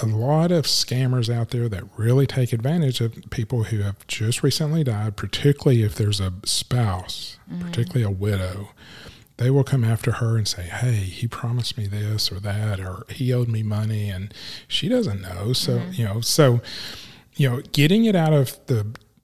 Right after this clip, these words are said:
Speaker 1: dead person's estate, getting it gone is a really good way to make sure those things don't happen. And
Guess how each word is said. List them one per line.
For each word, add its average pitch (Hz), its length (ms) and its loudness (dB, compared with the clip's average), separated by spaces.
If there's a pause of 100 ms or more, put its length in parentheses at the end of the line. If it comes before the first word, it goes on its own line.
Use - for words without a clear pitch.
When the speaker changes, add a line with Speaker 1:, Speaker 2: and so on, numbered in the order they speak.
(260)
Speaker 1:
dead 143 260 2
person's 143 400 2
estate, 104 500 -2
getting 127 360 4
it 113 260 -4
gone 110 520 4 (120)
is 110 160 2
a 101 100 -2
really 117 260 2
good 120 200 2
way 101 320 0
to 98 520 -6 (140)
make 113 180 0
sure 104 420 -2 (100)
those 107 200 -2
things 98 300 -8
don't 92 240 -10 (160)
happen. - 480 -14 (320)
And 156 400 -4